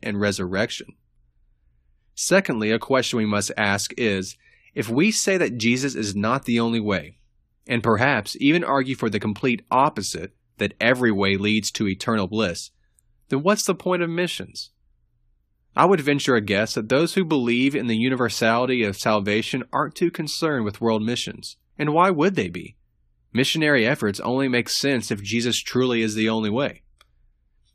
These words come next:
If we come to the conclusion that John fourteen six isn't true, then we come to the conclusion that Matthew twenty-eight eighteen to twenty isn't necessary either. See the problem?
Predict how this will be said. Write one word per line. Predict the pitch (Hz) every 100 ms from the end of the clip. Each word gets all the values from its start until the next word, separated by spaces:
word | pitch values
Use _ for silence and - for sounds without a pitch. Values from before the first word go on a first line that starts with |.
| _
If | 131 151
we | 147
come | - 214
to | 226
the | 226
conclusion | 202 165 - 135 135 151
that | 123
John | 104 117 123
fourteen | - 123 120 - 120
six | - 113 - -
isn't | 110 110 -
true, | - 120 92 87 _ _ _ _
then | 135
we | 139
come | - 151 170
to | 180
the | 165
conclusion | 135 117 - 151 156 123 110
that | 101
Matthew | 110 120 143 -
twenty-eight | 113 - 139 143 139 139 -
eighteen | 120 131 - 127
to | 110
twenty | - 156 147 101
isn't | 110 110 113
necessary | 123 120 120 - 127 127 107
either. | 156 170 90 _ _ _ _ _ _ _ -
See | - 180
the | 180
problem? | - 139 151 175 175